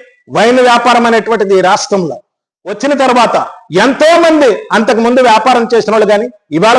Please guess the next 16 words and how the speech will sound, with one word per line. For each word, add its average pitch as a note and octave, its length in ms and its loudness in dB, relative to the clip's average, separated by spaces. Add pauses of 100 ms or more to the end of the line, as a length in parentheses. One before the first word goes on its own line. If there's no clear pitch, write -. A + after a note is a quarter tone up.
వ్యాపారం A3+ 460 2
చేయాలనేటువంటి G#3 580 -2
ఆసక్తి G#3 320 -2
ఉన్నటువంటి G3+ 400 -6
వాళ్ళు F3+ 180 0
కానీ G3 140 -4 (300)
వచ్చి F3+ 260 -2
పెట్టుబడులు A3 500 0
పెట్టుకుని G#3+ 500 -4
చేసుకుంటున్నటువంటి F#3+ 880 -4 (380)
అన్ని C4 200 2 (100)
వ్యాపారాల్లో D#4 640 2
అది C4 180 0
కూడా D4 120 2 (120)
ఒక A3+ 100 0 (140)
భాగము. A3 360 2